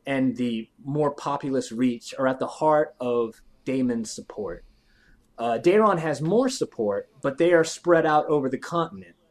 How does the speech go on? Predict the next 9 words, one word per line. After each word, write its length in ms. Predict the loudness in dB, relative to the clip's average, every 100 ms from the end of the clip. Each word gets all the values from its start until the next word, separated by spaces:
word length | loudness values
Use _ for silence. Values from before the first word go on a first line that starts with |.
| _
And 380 | -6 -4 -4 -8 -8
even 260 | 0 2 2
in 400 | 0 -2 -4 -10 -6
the 180 | -6 -6 _
best 680 | 0 2 0 -8 -14 -18 -10
travel 460 | 0 2 2 -2 -6
scenario 580 | -12 -6 0 2 2 2
you 200 | 0 -6
can, 560 | -8 -4 -2 -2 -6